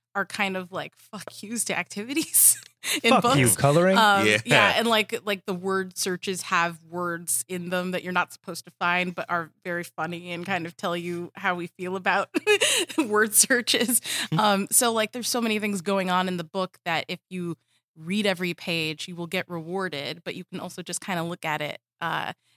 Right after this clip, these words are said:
Speaker 1: as a cursory object that you find entertaining and just get the, the surface value,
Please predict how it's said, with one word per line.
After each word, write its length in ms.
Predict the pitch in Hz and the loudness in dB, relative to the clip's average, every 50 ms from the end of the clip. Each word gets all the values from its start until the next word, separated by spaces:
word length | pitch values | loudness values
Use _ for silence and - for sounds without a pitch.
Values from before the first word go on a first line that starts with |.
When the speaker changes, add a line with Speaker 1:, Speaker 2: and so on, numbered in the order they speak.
| _ _ - | _ _ -4
Speaker 1:
as 160 | 175 170 165 | -4 -4 -4
a 60 | 170 | -6
cursory 500 | - - - 185 170 - - 170 165 156 - - | -8 -6 -4 -2 0 0 -2 -2 -6 -8 -4 -2
object 440 | 165 180 170 165 - 170 160 - - | -2 -2 -2 -2 -4 -6 -6 -6 -8
that 120 | 165 - | -14 -12
you 60 | - 175 | -14 -14
find 320 | - - 180 165 165 160 | -10 -6 -6 -4 -4 -4
entertaining 760 | 160 156 - - 147 - - 196 185 180 175 160 151 147 - | -6 -8 -10 -12 -16 -12 -8 -6 -4 -4 -4 -4 -6 -6 -6
and 140 | - 160 165 | -8 -8 -6
just 180 | - 175 - - | -6 -6 -8 -6
get 120 | - 156 _ - | -8 -12 _ -8
the, 220 | 127 123 - 147 - _ _ _ _ _ _ - | -8 -8 -8 -8 -12 _ _ _ _ _ _ -6
the 60 | 160 | -2
surface 480 | - - - 202 202 - 165 170 - | 0 0 0 0 -2 -2 -4 -6 -4
value, 500 | - 175 151 139 139 147 156 - - - | -2 -2 0 0 -2 -4 -8 -12 -12 -12